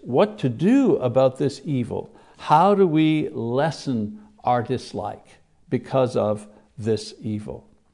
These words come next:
Well, in the passage that Paul gives in Romans, uh, twelve, verses fourteen to twenty-one, remember that was the passage that I asked for you to, to read every day, hopefully commit to memory eventually if you keep reading it over and over again.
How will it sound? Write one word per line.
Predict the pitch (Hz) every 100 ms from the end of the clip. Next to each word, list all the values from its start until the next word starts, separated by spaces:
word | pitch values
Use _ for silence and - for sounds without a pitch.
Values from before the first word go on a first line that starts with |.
| _ - - - -
Well, | 151 151
in | - 180 170 -
the | 147
passage | 151 196 220 - 202 165
that | 147 -
Paul | 160 156
gives | 113 151 170 135
in | 117
Romans, | 117 147 156 120 -
uh, | 120
twelve, | 113 147 147 139
verses | 139 139 131 113
fourteen | - 143 139 147 123
to | 110
twenty-one, | - 131 123 139
remember | 127 120 139 135 127
that | 117 123 123
was | 131
the | 123
passage | - 117 127 135 123
that | 123
I | 117
asked | 110 113 127 123 -
for | - 127
you | 127
to, | 120 120 -
to | -
read | 113 120 151 160
every | 139 135
day, | 123 135
hopefully | 123 - 135 120 120 - - _
commit | - 131 143 -
to | 120
memory | 135 196 135 120
eventually | 117 139 143 120 120
if | 117
you | 110
keep | 143 143
reading | 156 151
it | 120 117
over | 120 139 127
and | 113
over | 123 147 151
again. | 139 143 151